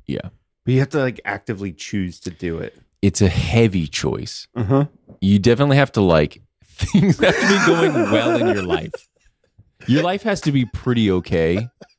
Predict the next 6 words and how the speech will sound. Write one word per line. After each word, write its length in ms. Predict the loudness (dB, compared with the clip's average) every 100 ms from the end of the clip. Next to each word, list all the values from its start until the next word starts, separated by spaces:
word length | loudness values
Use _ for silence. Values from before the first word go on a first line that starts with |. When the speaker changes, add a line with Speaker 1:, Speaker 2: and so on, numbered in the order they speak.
| _ _ -20 _ _ _ -4
Speaker 1:
where, 640 | 0 0 0 0 -2 -6 _ -16 -2
or 380 | 0 0 -2 -6 -10 -20
<laughs> 240 | -20 -8 -4
here's 280 | -2 -2
the 100 | -4
thing, 320 | -4 -2 -4